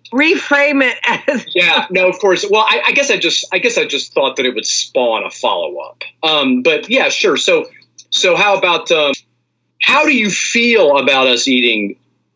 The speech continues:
Speaker 2: a dead animal?" That would be a good question for Thanksgiving,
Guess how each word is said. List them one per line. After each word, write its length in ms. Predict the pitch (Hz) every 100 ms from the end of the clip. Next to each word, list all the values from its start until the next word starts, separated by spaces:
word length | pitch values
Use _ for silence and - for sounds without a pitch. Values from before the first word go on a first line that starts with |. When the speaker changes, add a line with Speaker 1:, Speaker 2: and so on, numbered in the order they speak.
| - -
Speaker 2:
a 160 | 127 127
dead 300 | 131 123 113
animal?" 580 | 104 98 85 80 - - -
That 220 | 233 285
would 160 | 254 -
be 140 | 175
a 100 | 151 -
good 220 | 139 -
question 440 | - 117 - 104
for 140 | - 110
Thanksgiving, 720 | 113 95 - 110 95 95